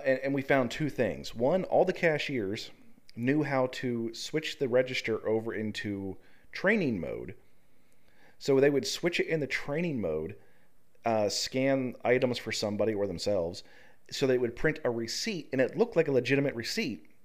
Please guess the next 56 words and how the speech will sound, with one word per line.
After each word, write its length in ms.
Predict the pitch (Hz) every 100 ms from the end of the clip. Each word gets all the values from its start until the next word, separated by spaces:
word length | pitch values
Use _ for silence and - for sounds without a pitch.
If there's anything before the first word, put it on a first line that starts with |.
| - - - -
And 180 | 135 123
then 120 | 123
they'd 160 | 123
switch 220 | - 120 113
it 60 |
back 220 | 113 107
to 80 | -
regular, 460 | 101 98 95 92 - -
you 100 | 101
know, 240 | 90 85 87 80
uh, 260 | 80 -
operations 600 | 107 117 107 190 165 120
mode, 260 | 92 85 90 - - - - -
and 260 | 120 120
it 140 | 123 123
didn't 280 | 135 120
mess 220 | 127 120 -
with 140 | 113
the, 160 | 107 104
the, 140 | 113 104
the 160 | 104
money 200 | 110 165
count 300 | 180 - 92
at 80 | -
the 80 | 101
end 80 | 92
of 40 |
the 60 | 90
day. 300 | 120 85 - - - - - - - - - -
But 140 | 120
yet 140 | 120
they'd 140 | 123 123
have 120 | 123
a 40 |
receipt 400 | 120 113 - 160
saying 160 | - 120
they 120 | 113
paid 320 | - 139 165
for 100 | 143
something. 380 | 107 85 85 98
So 240 | 107 107 - - - - - -
they 120 | 139
would 160 | 139
get 160 | 120 131
these 180 | 127 117
receipts, 400 | 117 - 113 113
go 140 | -
into 100 | 107
the 60 | 101
break 260 | 98 101 101
room, 240 | 107 113
and, 180 | 95 92
and, 320 | 101 98 92 - - -
you 100 | 107
know, 160 | 90 92
eat 200 | 104